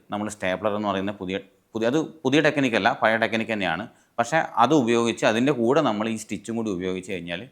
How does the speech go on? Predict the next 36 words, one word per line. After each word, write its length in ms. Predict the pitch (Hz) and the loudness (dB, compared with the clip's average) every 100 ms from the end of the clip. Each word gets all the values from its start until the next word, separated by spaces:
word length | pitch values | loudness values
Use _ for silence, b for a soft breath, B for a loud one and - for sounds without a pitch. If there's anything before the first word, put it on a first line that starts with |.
| - | 0
ലേസറിനെക്കാട്ടി 720 | 117 131 151 160 156 156 156 135 | 2 4 4 2 2 2 2 0
നല്ല 200 | 107 107 | 0 0
രീതിയിൽ 420 | 98 82 80 90 - | 0 -2 -4 -8 -10
നമുക്ക് 280 | 92 95 104 | -8 -8 -8
ചികിത്സിച്ച് 520 | - 90 85 98 117 123 | -8 -8 -8 -10 -10 -6
ഈ 80 | 101 104 - | -6 -4 -2
പൈൽസ് 280 | 92 87 | -2 -4
ഭേദമാക്കാൻ 520 | 101 85 85 78 78 78 | -4 -2 -2 -4 -6 -10
പറ്റും. 200 | - - - | -12 -4 4
വേറെ 200 | 147 175 | 6 8
ഒരു 240 | 160 151 - | 6 2 2
ട്രീറ്റ്മെന്റ് 320 | 131 123 135 | 2 2 2
കൂടി 160 | 120 98 | 2 0
ഉണ്ട്, 80 | 87 | -2
സ്റ്റാർ 340 | - 107 113 131 | -2 4 6 6
എന്ന് 120 | 127 | 2
പറഞ്ഞ 140 | 107 | -2
ട്രീറ്റ്മെന്റ് 400 | 95 87 76 78 | -4 -6 -8 -12
ഉണ്ട്. 120 | 73 - _ _ _ | -12 -18 _ _ _
അതായത് 200 | 107 123 | 0 2
ഈ 80 | 135 135 | 0 -2
പ്രൊലാപ്സ്ഡ് 520 | 110 113 123 135 143 | 2 4 4 2 2
ആയിട്ട് 200 | 139 123 | 2 2
വരുന്ന 300 | 135 113 120 | 2 0 -2
പൈൽസ്, 440 | 143 110 98 - 76 _ _ - | -2 -2 -2 -6 -12 _ _ -8
അപ്പോൾ 140 | 107 127 | -4 0
തള്ളി, 220 | 117 131 | 2 2
ഞാൻ 180 | 135 131 | 2 2
നേരത്തെ 220 | 123 117 | 2 2
പറഞ്ഞില്ലേ, 280 | 110 98 90 | 0 -2 0
മലാശയത്തിൻ്റെ, 640 | 98 110 117 127 113 95 80 | 4 6 6 2 -2 -2 -2
ആ, 100 | 107 | 0
മസിലടക്കം 720 | 104 98 98 139 123 113 131 | 2 2 2 2 4 2 0
താഴോട്ടേക്ക് 400 | 113 101 101 104 | 4 4 2 0
ഇറങ്ങി 240 | 98 92 98 | 0 0 -2
വരുന്ന 400 | 98 92 104 | -4 -4 -6